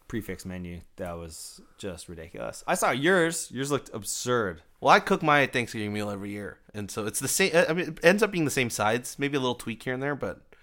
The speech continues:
Speaker 1: Did you do cheesy corn?
Speaker 2: Kind of, yeah. It's a corn souffle, so it's, like, sugar, flour, milk, butter,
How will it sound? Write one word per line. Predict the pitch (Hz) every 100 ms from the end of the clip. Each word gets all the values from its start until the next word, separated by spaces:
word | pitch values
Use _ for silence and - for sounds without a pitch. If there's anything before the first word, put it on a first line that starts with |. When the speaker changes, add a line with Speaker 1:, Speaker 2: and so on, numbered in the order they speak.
| -
Speaker 1:
Did | 113 123
you |
do | 156 180 160 _ _ _
cheesy | - 147 160 147
corn? | 123 127 180 190 - _ _ - - _ _ - _ _
Speaker 2:
Kind | - 135 139
of, | 113
yeah. | 117 113 104
It's | 104 120
a |
corn | - 131 135
souffle, | 131 120 120 123
so | 127
it's, | 110
like, | 104 -
sugar, | - 123 123 120
flour, | - 113 110
milk, | 110 107 107 - -
butter, | 107 107 107 104